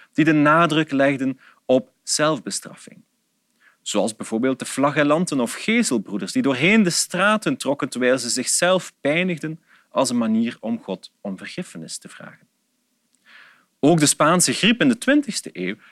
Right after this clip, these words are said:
werd nog vaak gezien als een straf van bovenaf, een straf van God. Vandaag beschouwen we epidemieën veel meer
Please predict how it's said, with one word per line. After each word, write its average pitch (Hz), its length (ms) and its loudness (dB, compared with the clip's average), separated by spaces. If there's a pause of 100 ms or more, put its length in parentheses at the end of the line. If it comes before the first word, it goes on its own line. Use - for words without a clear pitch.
werd - 180 -2
nog 98 160 -6
vaak 123 260 -2
gezien 113 380 -4 (200)
als 113 200 -4
een 113 60 -6
straf 101 420 -6 (140)
van 107 240 -4
bovenaf, 107 640 -6 (320)
een - 120 -8
straf - 400 -10 (200)
van 117 160 -6
God. - 320 -8 (1160)
Vandaag 160 440 4
beschouwen 160 540 2
we 139 140 0
epidemieën 131 640 -2
veel 131 240 -2
meer 123 380 -2